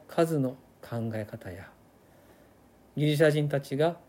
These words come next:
旧約聖書を詳しく知らないという引け目や負い目から不自然な行動をとった、そういう劣等感、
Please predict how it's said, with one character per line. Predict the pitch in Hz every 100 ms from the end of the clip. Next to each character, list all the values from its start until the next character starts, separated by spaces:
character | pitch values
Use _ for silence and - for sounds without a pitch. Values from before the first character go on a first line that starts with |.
| -
旧 | - 156
約 | 156 151
聖 | - 156
書 | 147 143
を |
詳 | 143 165
し | 170
く | 156
知 | 147
ら | 156
な | 160
い | 165
と | 165
い | 147 180
う | 165 - - - - - _ _ - -
引 | -
け | 175
目 | 170
や | 165 135 -
負 | 135 175
い |
目 | 202 208
か | 156
ら | 120 - - - - _ - - -
不 | 127
自 | 156
然 | 147 131
な | 120
行 | 131 127
動 | 123 120
を |
と | 120 135
っ | -
た、 | - 107 104 - _
そ | - 143
う | 139
い |
う | 135
劣 | 123 123
等 | 170 147
感、 | 135 98